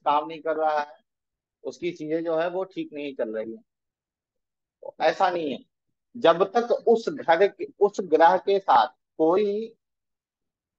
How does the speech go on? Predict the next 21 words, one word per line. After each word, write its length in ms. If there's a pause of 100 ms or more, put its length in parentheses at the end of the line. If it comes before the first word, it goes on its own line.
(320)
मेलेफिक 680 (120)
planet 520 (1120)
का 160
संबंध 560
उस 420
घर 340
या 320
उस 360 (400)
ग्रह 400
से 200
ना 240
बन 300
जाए, 300 (520)
तब 180
तक 120
वो 180
पीड़ित 340
अवस्था 440
में 100
नहीं 160
आएगा। 320